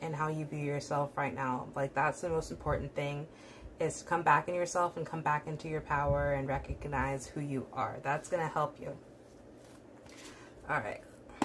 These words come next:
So that's where you need to get into your organization, is to start coming up with a more in-depth self-care routine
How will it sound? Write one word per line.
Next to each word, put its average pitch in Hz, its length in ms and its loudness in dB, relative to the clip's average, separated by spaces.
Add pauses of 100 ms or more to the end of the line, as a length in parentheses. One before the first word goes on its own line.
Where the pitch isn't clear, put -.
(2250)
So - 160 -4
that's 185 800 4 (220)
where 190 260 10
you 190 160 0
need 180 300 0
to 165 100 -4
get 160 320 6 (320)
into - 260 6
your 151 200 6
organization, 156 1120 2 (640)
is 160 480 4
to 220 100 2
start 240 420 8
coming 226 280 4
up 202 160 2
with 190 220 2 (160)
a 170 120 2
more 180 640 6 (420)
in-depth 170 760 4 (220)
self-care 165 800 4
routine 240 720 8